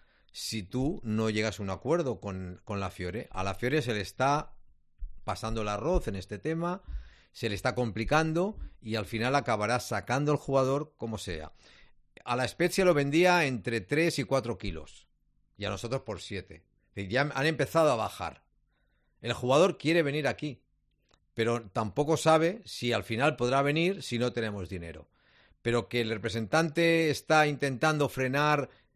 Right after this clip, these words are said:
esa negociación, está claro. Que es posible que mañana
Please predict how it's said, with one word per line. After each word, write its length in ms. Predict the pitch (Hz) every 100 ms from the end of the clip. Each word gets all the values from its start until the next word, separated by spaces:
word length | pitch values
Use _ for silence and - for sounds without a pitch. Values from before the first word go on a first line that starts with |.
| _ _
esa 260 | 123 139
negociación, 800 | 139 127 127 131 151 180 147 90 _
está 260 | - - 95
claro. 340 | 92 78 76 - _ _ _ _ _ _ _ _ _ _
Que 100 | 151
es 60 |
posible 400 | 151 170 180 175
que 120 | 127
mañana 680 | 151 147 151 165 156 147 143